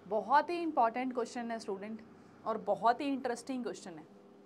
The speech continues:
बस आपको पढ़ना है, question को ध्यान से पढ़ना है। It's also a very important question student। हाँ जी, पढ़ो,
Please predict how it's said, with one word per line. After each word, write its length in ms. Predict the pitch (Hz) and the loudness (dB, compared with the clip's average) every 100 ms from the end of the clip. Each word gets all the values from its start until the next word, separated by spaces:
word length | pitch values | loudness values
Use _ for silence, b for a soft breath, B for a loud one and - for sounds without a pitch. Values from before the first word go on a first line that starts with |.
| - - - | -20 -12 -4
बस 180 | 226 262 | 4 6
आपको 280 | 254 - | 6 4
पढ़ना 320 | 262 214 196 185 | 4 4 2 -4
है, 80 | 165 - - - - | -10 -18 -20 -6 0
question 260 | 247 277 | 0 -2
को 140 | 277 302 | -4 0
ध्यान 340 | 240 226 247 | 2 2 0
से 140 | 302 | -4
पढ़ना 300 | 285 247 233 | -4 -4 -4
है। 100 | 247 - - B B B - | -10 -12 -20 B B B -6
It's 240 | 277 - | -4 -2
also 360 | - 247 240 262 | 4 6 4 2
a 140 | 294 220 | -2 0
very 400 | 214 220 269 269 | -2 -2 -2 2
important 400 | 226 214 226 220 | 0 0 -4 -6
question 340 | 208 220 220 | -6 -6 -8
student। 380 | 214 - 240 - - B B B - | -8 -10 -10 -14 -20 B B B -8
हाँ 80 | 196 | -8
जी, 160 | 202 | -6
पढ़ो, 300 | 220 196 160 | 0 0 0